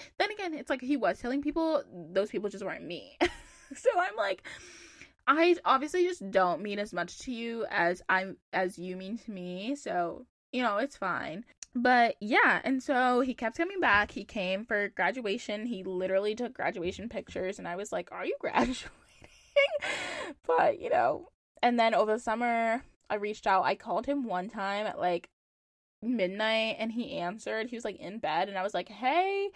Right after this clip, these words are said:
just wanted to say hello, um, 'cause we haven't talked in so long, and, you know, whenever we do talk,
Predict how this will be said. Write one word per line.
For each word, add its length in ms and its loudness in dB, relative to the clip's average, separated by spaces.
just 160 -14
wanted 240 -2
to 80 -18
say 180 -2
hello, 840 4
um, 340 0
'cause 160 -4
we 80 -2
haven't 220 0
talked 260 -2
in 140 -2
so 400 0
long, 540 -2
and, 520 -2
you 100 0
know, 560 4
whenever 400 4
we 160 0
do 260 0
talk, 480 0